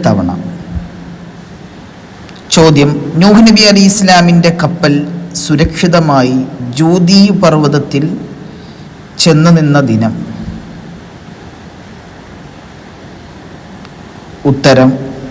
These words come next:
മുഹറം പത്ത്. ചോദ്യം, രണ്ടായിരത്തി ഇരുപത്തിമൂന്നിലെ സെൻസസ് പ്രകാരം ഇന്ത്യൻ ജനസംഖ്യയിൽ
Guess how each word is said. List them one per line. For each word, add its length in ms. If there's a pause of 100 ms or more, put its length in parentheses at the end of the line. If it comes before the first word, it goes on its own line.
(140)
മുഹറം 600
പത്ത്. 280 (4000)
ചോദ്യം, 420 (480)
രണ്ടായിരത്തി 600
ഇരുപത്തിമൂന്നിലെ 680 (180)
സെൻസസ് 540
പ്രകാരം 500 (640)
ഇന്ത്യൻ 400 (360)
ജനസംഖ്യയിൽ 760